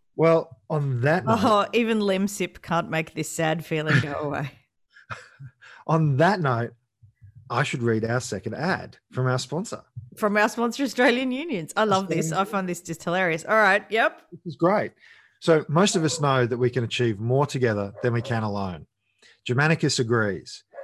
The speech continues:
Speaker 1: But what's something you can do to drive positive workplace, social, and political change?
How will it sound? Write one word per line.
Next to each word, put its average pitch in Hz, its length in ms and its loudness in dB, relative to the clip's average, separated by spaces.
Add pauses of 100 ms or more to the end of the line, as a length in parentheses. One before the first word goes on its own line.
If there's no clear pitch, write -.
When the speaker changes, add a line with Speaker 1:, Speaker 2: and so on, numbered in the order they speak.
(160)
Speaker 1:
But 135 80 2
what's 131 240 0
something 180 420 2
you 170 140 4
can 175 160 2
do 160 180 4
to 170 80 0
drive 131 320 2
positive 139 400 0
workplace, 139 480 0
social, 139 500 -2
and 117 140 -8
political 135 400 -2
change? 151 640 -4